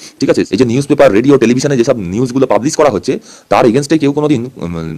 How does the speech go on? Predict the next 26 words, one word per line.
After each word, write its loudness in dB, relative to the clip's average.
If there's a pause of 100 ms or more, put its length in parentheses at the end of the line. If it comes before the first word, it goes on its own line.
মানে -4
পার্লামেন্ট 2
বা 2
লেজিসলেচার 2 (360)
কেউ 4
কোনো, 2
উম, -2 (280)
ইয়ে 2
করতে -2
পারবে 4
না, -2
তা-, -6
কোনো -2 (240)
ক্রিমিনাল 2
প্রসিডিংস 0
আনতে 0
পারবে 2
না -4 (300)
কোনো 0
রিপোর্টারের 4
against-এ। -2 (720)
"No 2
member 4
of 0
the 4
legislatures 2